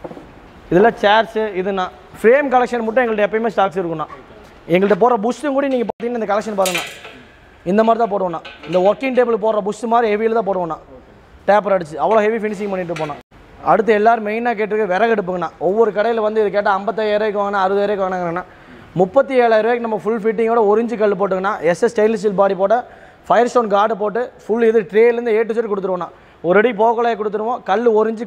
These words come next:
கல்லு கணம் மறைக்க மாட்டோம்ண்ணா. Main அதான். கல்லு கணத்தை மறைச்சு வச்சு எல்லாம் இது பண்ணிட்டு இருக்காங்க. கல்லு நீங்க செப்பரேட்டா இருக்கிற மாதிரி flash guard, அவுட்டர் தண்ணி போற sheet எல்லாமே A to Z வந்துரும்ண்ணா. போட்டு உங்களுக்கு வந்து நாலுக்கு ரெண்டரை சைஸ் உங்களுக்கு வெறும் முப்பத்தி ஏழாயிரம் ரூபாய்க்கு பண்ணிட்டு இருக்கோம்ண்ணா.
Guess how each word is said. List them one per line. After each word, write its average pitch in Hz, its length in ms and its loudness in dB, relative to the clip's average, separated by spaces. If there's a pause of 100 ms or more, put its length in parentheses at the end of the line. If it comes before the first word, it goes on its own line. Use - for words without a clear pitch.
கல்லு 220 220 4
கணம் 220 220 -2
மறைக்க 214 220 -2
மாட்டோம்ண்ணா. 190 260 -4 (100)
Main 208 200 0
அதான். 185 200 -2 (420)
கல்லு 220 260 4
கணத்தை 220 280 0
மறைச்சு 214 220 -2
வச்சு 202 160 -2
எல்லாம் 202 180 2
இது 190 120 -2
பண்ணிட்டு 190 220 -4
இருக்காங்க. 165 220 -6 (400)
கல்லு 220 220 4
நீங்க 214 180 2
செப்பரேட்டா 214 360 2
இருக்கிற 202 200 0
மாதிரி 240 160 -6
flash 214 320 2
guard, 214 240 2
அவுட்டர் 208 320 -2
தண்ணி 202 220 -4
போற 208 160 0
sheet 196 180 -2 (120)
எல்லாமே 208 280 2
A 196 80 -2
to 196 80 -2
Z 190 140 -2
வந்துரும்ண்ணா. 156 280 -6 (400)
போட்டு 214 220 4
உங்களுக்கு 214 220 0
வந்து 226 180 -4
நாலுக்கு 233 360 0
ரெண்டரை 208 200 -6
சைஸ் 226 240 -4
உங்களுக்கு 202 260 -4
வெறும் 226 200 0
முப்பத்தி 233 300 -2
ஏழாயிரம் 202 160 2
ரூபாய்க்கு 208 160 -4
பண்ணிட்டு 190 180 -6
இருக்கோம்ண்ணா. 160 220 -8